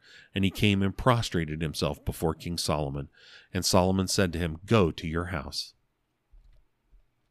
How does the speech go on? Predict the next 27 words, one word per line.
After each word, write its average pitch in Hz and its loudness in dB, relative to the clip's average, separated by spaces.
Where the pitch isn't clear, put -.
Acts - -4
four. 76 -4
<clears throat> - -2
Now 107 8
as 113 6
they 120 6
were 110 6
speaking 143 4
to 98 2
the 92 2
people, 82 0
the 98 0
priests - 2
and 120 0
the 117 -2
captain 107 0
of 110 0
the 107 2
temple 107 -2
guard 87 0
and 104 2
the 104 2
Sadducees 92 0
came 95 0
up 95 2
to 90 0
them, 71 -6